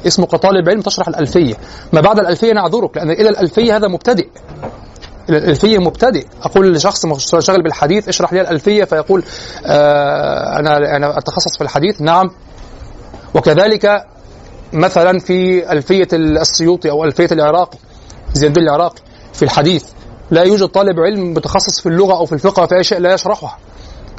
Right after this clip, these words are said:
هذه أسس، هذه قواعد، لكن قد يتصور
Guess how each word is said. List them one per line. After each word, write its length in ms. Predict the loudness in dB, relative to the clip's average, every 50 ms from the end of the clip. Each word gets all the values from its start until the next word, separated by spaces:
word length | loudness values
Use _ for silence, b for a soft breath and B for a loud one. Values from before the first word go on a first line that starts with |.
| -8 -2
هذه 340 | 0 2 2 2 2 2 2
أسس، 560 | 0 -2 -2 -2 -4 -4 -4 -6 -8 -10 -12 -16 -18 -20 -20 -18 -18 -18 -18 -16 -18 -18 -18 -18 -18 -18 -14 -4 -2
هذه 200 | 0 2 2 2 2
قواعد، 460 | 4 4 4 4 2 0 -2 0 0
لكن 420 | 2 2 2 2 0 -2 -2 -2
قد 240 | -2 0 0 2 2
يتصور 640 | 2 2 0 -2 0 2 2 2 2 2 -2 -6 -8